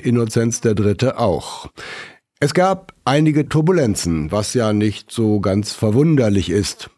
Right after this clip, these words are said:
Der Orden war nun eine europäische Größe.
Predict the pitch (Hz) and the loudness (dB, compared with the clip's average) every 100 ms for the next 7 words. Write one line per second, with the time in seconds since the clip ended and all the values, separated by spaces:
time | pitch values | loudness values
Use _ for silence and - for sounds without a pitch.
0 | _ - 107 151 175 135 113 127 190 143 | _ -2 0 2 2 2 2 2 0 0
1 | 143 - 107 98 139 143 98 90 73 71 | -2 0 -2 -2 0 0 0 -2 -4 -4
2 | 71 65 58 | -4 -4 -10